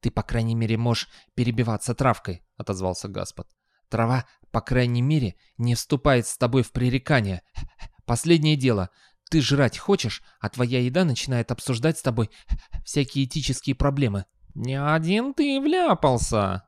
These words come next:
сказал кот Виктору, словно читая его мысли. «Мне вообще пришлось перейти на рыбу.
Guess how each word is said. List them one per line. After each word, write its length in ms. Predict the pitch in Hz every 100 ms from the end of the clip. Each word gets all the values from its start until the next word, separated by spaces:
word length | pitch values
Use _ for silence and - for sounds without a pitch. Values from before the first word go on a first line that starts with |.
| _
сказал 420 | - 101 98 98
кот 220 | - 110
Виктору, 360 | 135 170 117 98
словно 360 | - 110 113
читая 300 | 113 - 123
его 160 | 113 123
мысли. 360 | 120 101 - - _ _ _
«Мне 320 | 107 143 202
вообще 600 | 202 202 - - - 262
пришлось 800 | 240 160 156 - - 165 180 -
перейти 580 | - 139 139 143 - 175
на 180 | 175 170
рыбу. 680 | 175 247 254 104 - -